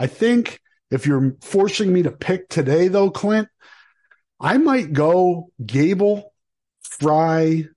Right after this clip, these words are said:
Bluder, Vivian. I may put two women's basketball coaches on there. Um, they both coached their teams to Final Fours. Um, you know, I,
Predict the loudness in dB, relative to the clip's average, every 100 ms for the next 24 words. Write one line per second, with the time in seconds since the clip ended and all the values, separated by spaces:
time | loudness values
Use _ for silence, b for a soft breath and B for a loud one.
0 | _ _ _ -16 -4 0 2 2 2 0
1 | -4 -8 _ _ _ _ _ _ _ _
2 | _ _ _ _ -6 -2 0 -2 -6 -16
3 | _ _ _ _ _ _ _ -6 -2 0
4 | 0 -2 -4 -2 0 0 -2 -6 -8 -10
5 | -10 -10 -12 -10 -10 -10 -12 -14 -14 -14
6 | -16 -20 _ _ _ _ _ -10 -6 -4
7 | -6 -10 _ _ -4 0 0 0 -2 -2
8 | -2 -2 -2 -2 0 0 0 0 -4 -2
9 | 0 0 -2 -2 -2 -2 -6 -12 -14 _
10 | _ _ _ _ -10 -8 -6 -6 -8 -10
11 | _ _ _ _ _ _ -6 -4 -2 -6
12 | -8 -12 -8 -8